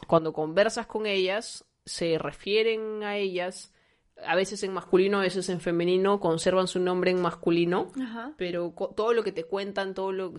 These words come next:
Speaker 1: sus vivencias, todo lo que sienten, son mujeres trans, eh, y cuando les dices eso, dicen como, "Ay, no me enredes, este, soy cabro, soy marica", y se quedan con ese término con el que se referían a ellas
Speaker 2: Ajá.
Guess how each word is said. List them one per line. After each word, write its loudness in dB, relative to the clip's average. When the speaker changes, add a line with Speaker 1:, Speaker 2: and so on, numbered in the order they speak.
Speaker 1:
sus -6
vivencias, 2
todo -6
lo 2
que -2
sienten, 0
son -6
mujeres -4
trans, 0
eh, 2
y 0
cuando 0
les -4
dices -2
eso, 2
dicen -6
como, 0
"Ay, 8
no 2
me 2
enredes, 0
este, -4
soy -2
cabro, 2
soy -2
marica", 0
y -2
se -6
quedan -4
con -8
ese -8
término -6
con -6
el -6
que -2
se -4
referían -2
a -4
ellas -2
Speaker 2:
Ajá. -20